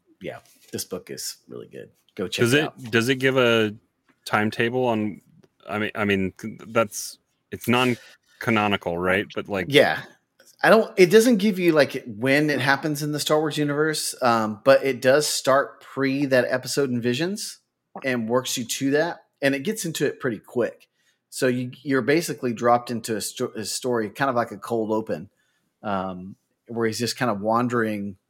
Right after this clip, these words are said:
Speaker 1: aimlessly through the mountains. Well, not aimlessly, but wandering through the mountains,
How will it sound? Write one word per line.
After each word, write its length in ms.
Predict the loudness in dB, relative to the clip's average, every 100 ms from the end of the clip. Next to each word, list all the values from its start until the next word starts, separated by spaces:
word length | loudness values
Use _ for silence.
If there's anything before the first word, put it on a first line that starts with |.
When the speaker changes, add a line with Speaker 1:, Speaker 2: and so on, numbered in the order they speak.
| _ _ _ -4
Speaker 1:
aimlessly 560 | -2 0 -2 -4 -6
through 160 | -2 -4
the 100 | -2
mountains. 680 | -2 -4 -4 -6 -4 -6 -8 -8
Well, 160 | -4
not 220 | -2 -4 -4
aimlessly, 480 | -6 -8 -10 -10
but 180 | -10 -10
wandering 440 | -8 -6 -6 -8 -10
through 160 | -10
the 60 | -8
mountains, 560 | -8 -8 -8 -12 -12